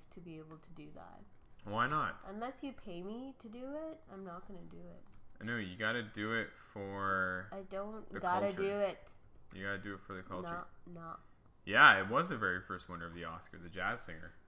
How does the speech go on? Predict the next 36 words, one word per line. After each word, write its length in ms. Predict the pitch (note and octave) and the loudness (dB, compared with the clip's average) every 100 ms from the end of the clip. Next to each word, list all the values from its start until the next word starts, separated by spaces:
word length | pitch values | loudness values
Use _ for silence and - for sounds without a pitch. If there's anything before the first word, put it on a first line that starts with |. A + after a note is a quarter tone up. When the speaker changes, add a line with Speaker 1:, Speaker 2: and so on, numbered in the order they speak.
| - - | -12 -4
Speaker 2:
We, 140 | C#3 | 0
we 140 | C3 E3 | 2 0
should, 260 | C#4+ C3 | 0 -2
we 80 | C#3+ | -4
should 160 | A#3 F3 | -2 2
watch 240 | E3 - | 2 4
that. 300 | G#2 G2+ D#2+ - - | 4 4 2 -4 -10
Speaker 1:
No, 140 | - - - - | -10 -10 -14 -16
it's 240 | A2 - - | -16 -18 -20
okay. 280 | - - - - | -20 -20 -20 -16
Speaker 2:
Why 120 | - A#2+ | -8 -4
not? 260 | G#2+ E2 - - | -4 -6 -14 -20
Speaker 1:
It's 180 | - - | -20 -20
okay. 140 | - G3+ - - G2+ - | -20 -20 -20 -20 -18 -14
Speaker 2:
She 60 | |
did 200 | E3+ - F3 | -10 -10 -8
this 200 | F3+ G3+ | -10 -8
win? 260 | A3+ A#3+ - - - - | -6 -8 -12 -18 -14 -6
Speaker 1:
It's 300 | C#4+ C#4+ E4 | -4 0 4
okay. 380 | E4+ E4+ F4+ - | 4 2 -6 -4
Can 120 | D4 | 0
we 120 | G#4 B4+ A4+ G#4 | 0 4 6 6
move 100 | C4+ | 8
on, 380 | B3 D4+ E4+ | 8 6 4
please? 100 | - | -2
Speaker 2:
No, 240 | C#3 C#3+ F#2+ | 2 4 6
I 80 | G#2+ | 4
wanna 240 | C3+ C#3 | 4 2
make 180 | C3+ C3+ | 2 -2
sure 220 | - C3 | 4 4
I 60 | C3 | 4
get, 140 | C3 - - - - - - - - - - - - - - - G#2 | -2 -4 -20 -20 -20 -20 -20 -20 -20 -20 -20 -20 -20 -20 -20 -10 -4
we, 180 | G#2+ C#2+ | -4 -4
we 180 | G#2+ | -6
get 160 | A2 A2+ | -4 0
our 240 | A2+ A2 | 0 0